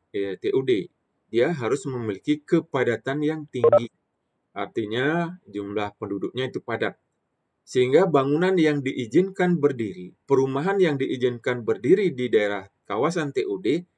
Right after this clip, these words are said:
adalah sejenis rumah susun atau apartemen. Jadi, tidak boleh ada rumah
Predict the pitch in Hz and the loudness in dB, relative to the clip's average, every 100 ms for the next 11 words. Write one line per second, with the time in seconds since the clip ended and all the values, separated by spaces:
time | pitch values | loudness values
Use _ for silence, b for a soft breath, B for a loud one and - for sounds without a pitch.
0 | _ _ 117 117 107 95 110 175 180 139 | _ _ -2 0 0 0 0 0 -2 -4
1 | 110 104 127 175 113 110 120 135 127 175 | -2 -4 -2 -2 -4 -4 -6 -6 -6 -6
2 | 160 147 95 87 113 - - 123 127 123 | -6 -8 -8 -6 -6 -6 -6 -6 -6 -8
3 | 131 123 95 - _ _ _ _ _ - | -6 -6 -8 -16 _ _ _ _ _ -4
4 | 135 165 113 101 127 190 170 135 127 120 | -2 0 -2 4 6 6 4 2 0 0
5 | 110 110 113 | 0 -2 -4